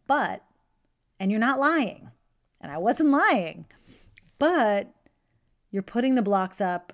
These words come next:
yourself if you allow them to keep you where you are. Because again, you don't have to be a victim. You have a choice. <laughs> Okay? So stop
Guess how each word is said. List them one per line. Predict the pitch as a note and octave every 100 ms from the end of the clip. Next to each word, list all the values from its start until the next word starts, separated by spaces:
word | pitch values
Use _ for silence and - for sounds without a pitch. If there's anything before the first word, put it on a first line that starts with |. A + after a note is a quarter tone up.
| _
yourself | F3 E3 A#3 G#3+ F3 E3+ - _ _ -
if | A3 G#3+ -
you | F#3 G3+ G3+ G3 F#3+ -
allow | F#3 F3+ F#3 F#3
them | F#3 F3 F3+
to | F#3
keep | - G4+ - G3
you | - D#3 -
where | F3+
you | E3 D#3+ -
are. | D#2+ - - _ _ _ _
Because | F#3+ A3 A3
again, | C4 C#4 E3+ F#3 - _ _ _ _
you | F3
don't | F3
have | F#3+
to | F#3
be | F#3+
a | F3+
victim. | G#3 G3+ D2 - _ _ _ _ _
You | D#3+
have | D#3
a | D#3+
choice. | - G3+ C#3+ - - - _ _ _ _
<laughs> | - - - C#4 C4
Okay? | A3+ G3+ G#3 B3 F#4 - - D4+ C#4+ C4+ A3+
So | - - B3 A#3+ A#3+ A#3+
stop | A#3+ - A3+ A3+ A#3 -